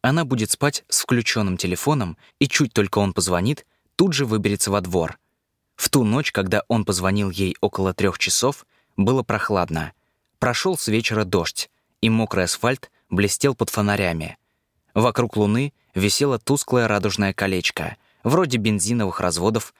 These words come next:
на ржавчине. Выйдя в безлюдный двор, марсианка ёжилась от промозглой сырости.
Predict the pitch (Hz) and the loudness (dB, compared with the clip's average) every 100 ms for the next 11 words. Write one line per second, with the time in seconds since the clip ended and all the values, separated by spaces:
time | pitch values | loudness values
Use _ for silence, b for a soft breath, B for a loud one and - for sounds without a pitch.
0 | _ 104 104 92 92 - 82 82 78 - | _ 0 0 -2 -2 -2 -4 -4 -6 -12
1 | _ _ _ _ _ _ _ _ 98 120 | _ _ _ _ _ _ _ _ 0 2
2 | 110 104 78 101 98 92 92 80 90 127 | 2 0 0 0 0 0 0 0 2 0
3 | - _ _ 95 110 - 135 143 107 92 | -2 _ _ 0 2 0 -2 0 0 0
4 | 120 123 131 127 - 120 - 110 95 95 | 0 0 -2 -4 -4 -4 0 0 0 -2
5 | - 92 - 101 90 - - 82 | 0 -2 -2 -2 -2 -4 -4 -8